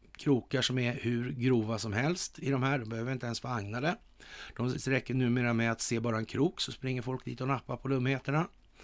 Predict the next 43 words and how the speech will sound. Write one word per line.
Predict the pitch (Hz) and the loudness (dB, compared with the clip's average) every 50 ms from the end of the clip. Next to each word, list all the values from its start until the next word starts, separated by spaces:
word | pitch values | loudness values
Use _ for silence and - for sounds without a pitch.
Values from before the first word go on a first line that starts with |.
| - - - - - - - - - | -20 -18 -18 -18 -16 -16 -18 -18 -18
Och | - - - - 131 123 123 131 143 | -20 -10 -2 2 4 4 6 4 6
det | 143 151 | 8 10
är | 151 139 135 | 12 12 12
ju | 131 139 | 12 10
lite | 147 147 143 127 - - | 10 10 8 6 6 2
patetiskt. | 117 123 120 - 139 143 151 147 147 - - 113 101 - | 0 0 2 4 6 6 6 4 2 0 -2 -2 0 0
Det | - 135 | 0 0
kommer | - 123 123 131 160 165 | 0 2 2 4 4 6
alltså | 156 123 120 - 120 | 6 4 4 2 0
bli | 110 113 123 139 143 | 0 2 2 2 2
så | 143 - 117 113 | 2 2 0 -2
att | 113 - | -2 -4
folk | - - 120 135 - | -4 -6 -6 -4 -2
kommer | - 139 143 135 | 0 2 2 2
upptäcka | 127 117 - - - 135 131 - 120 | 2 0 0 0 0 0 0 0 0
att | |
det | 110 117 | 0 2
är | |
en | 113 | 2
stor | - - - - 160 151 147 139 | 2 2 2 6 8 8 10 8
fördel | 135 - - 151 127 110 110 107 110 110 104 110 - - - - - | 8 6 4 4 4 4 2 0 -2 -2 -4 -4 -8 -10 -14 -12 -4
i | - 101 101 101 104 - - | -2 0 0 0 -2 -4 -6
att | 110 104 | -6 -6
hålla | - 117 110 113 | -4 -4 -4 -2
käften | 107 - 123 123 - - - 117 110 | -2 -2 -2 -4 -6 -8 -6 -4 -4
stängd | - - - 165 131 117 117 123 143 139 - - - - - - - - - - - | 0 4 4 4 4 4 0 -6 -10 -12 -14 -18 -20 -20 -18 -16 -14 -14 -16 -10 -4
när | - 120 120 110 110 110 107 | 0 2 4 4 2 2 0
man | 104 104 107 117 - - | -2 -2 -2 -4 -2 0
inte | - 110 98 98 - - | 0 0 0 0 -4 -6
har | 87 - 117 | -6 -6 -6
något | 117 113 - | -8 -8 -6
vettigt | 123 120 104 - - - - | -6 -6 -6 -6 -8 -10 -8
att | - | -2
säga. | - 147 139 127 139 151 156 - - - - - - | 0 0 2 2 2 2 2 0 -2 -8 -12 -16 -14
Det | - 117 120 123 131 131 117 113 113 | -8 -6 -4 -4 -2 -2 0 0 0
är | 117 113 - - | -2 -4 -6 -2
inte | - 151 135 113 104 - - 135 | 2 4 4 4 2 2 2 4
det | 135 135 | 4 4
viktigaste | 131 117 - - - - - - - - - 117 - - | 4 2 0 -2 -6 -4 -4 -4 -4 -4 -6 -8 -6 -4
att | - 101 101 - - - | -2 -4 -4 -4 -8 -6
låta | 110 113 104 90 - - 110 | -4 -4 -4 -6 -6 -8 -8
sig | 95 - - | -6 -6 -6
själv | - - 62 57 - 107 | -6 -4 -4 -4 -4 -6